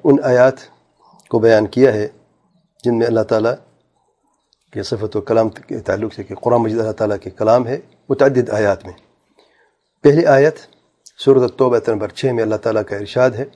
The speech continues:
وَإِنْ أَحَدٌ مِّنَ الْمُشْرِكِينَ اسْتَجَارَكَ فَأَجِرْهُ حَتَّى يَسْمَعَ كَلَامَ اللَّهِ،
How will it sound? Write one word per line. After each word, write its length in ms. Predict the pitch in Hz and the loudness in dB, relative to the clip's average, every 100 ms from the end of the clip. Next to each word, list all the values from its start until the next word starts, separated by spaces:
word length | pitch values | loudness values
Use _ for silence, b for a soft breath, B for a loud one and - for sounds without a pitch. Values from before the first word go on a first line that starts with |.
| _ _ b b b b b b - | _ _ b b b b b b -2
وَإِنْ 260 | 143 160 | 2 2
أَحَدٌ 280 | 180 - 165 | 2 2 2
مِّنَ 280 | 170 170 143 | 2 4 4
الْمُشْرِكِينَ 580 | 139 135 143 131 165 139 | 4 2 -2 -2 2 2
اسْتَجَارَكَ 680 | 127 131 113 143 131 127 156 180 _ _ | 0 0 4 4 4 2 -2 -2 _ _
فَأَجِرْهُ 460 | - 151 135 147 135 | -2 0 2 2 2
حَتَّى 220 | 175 - 135 | 0 2 2
يَسْمَعَ 360 | 156 143 113 117 | 2 2 0 0
كَلَامَ 360 | 131 123 110 | 2 2 2
اللَّهِ، 240 | 98 95 | -2 -8